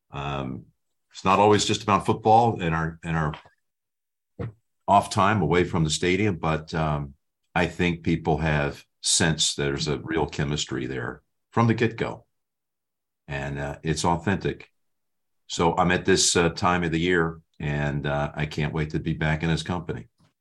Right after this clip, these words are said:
We're the most tenured <laughs> number one team is what I would say. Uh, s-, was I surprised that it got so much attention? I mean, my goodness, uh,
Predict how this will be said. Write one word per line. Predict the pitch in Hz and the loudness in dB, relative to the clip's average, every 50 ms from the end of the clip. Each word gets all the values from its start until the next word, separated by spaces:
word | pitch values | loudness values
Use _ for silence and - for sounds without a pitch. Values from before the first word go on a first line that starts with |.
| _ - - | _ -10 -4
We're | 80 87 92 92 | 0 4 4 4
the | 85 90 | 6 4
most | 87 87 85 - - - - | 4 4 4 2 2 0 0
tenured | - - 120 123 120 92 69 69 65 - - - - | 2 4 4 4 6 4 2 0 -2 -4 -8 -16 -12
<laughs> | - - | -4 0
number | 82 80 127 113 113 113 | 4 4 4 4 4 2
one | 110 - - 113 98 80 | 2 2 2 2 2 2
team | - - 110 85 73 - 95 | 2 2 2 2 0 0 -4
is | 80 - - | -6 -4 -2
what | 85 85 78 | -2 0 0
I | 76 73 | 0 0
would | 73 73 73 | 0 0 0
say. | - - - 62 - - - - - - - - - - - - - - - - - _ - - | 0 0 0 -2 -6 -10 -16 -20 -20 -18 -18 -18 -18 -18 -18 -20 -20 -20 -20 -20 -20 _ -6 -2
Uh, | 82 80 78 73 71 71 | 0 2 2 2 2 0
s-, | 71 - - - - - - - - - - - - | 0 0 0 0 0 0 0 0 -2 -4 -6 -4 0
was | 113 101 82 | 0 2 4
I | 101 95 | 4 4
surprised | - - - 95 - - - 92 95 107 127 139 117 131 | 4 2 2 0 -2 0 4 6 6 6 6 4 0 -2
that | 127 120 | -2 0
it | |
got | 110 123 123 120 | 0 0 0 0
so | - 127 | 0 -2
much | 117 113 117 120 | -2 -2 -4 -4
attention? | 117 - 120 120 117 117 127 117 | -2 0 0 0 0 0 -2 -2
I | 107 | -2
mean, | 104 104 101 98 | 0 0 0 0
my | 98 95 92 | -2 -2 -2
goodness, | 90 120 135 120 101 78 - - - | -2 -2 -2 0 0 -2 -2 -2 -2
uh, | 87 82 78 76 71 | 0 0 0 0 -4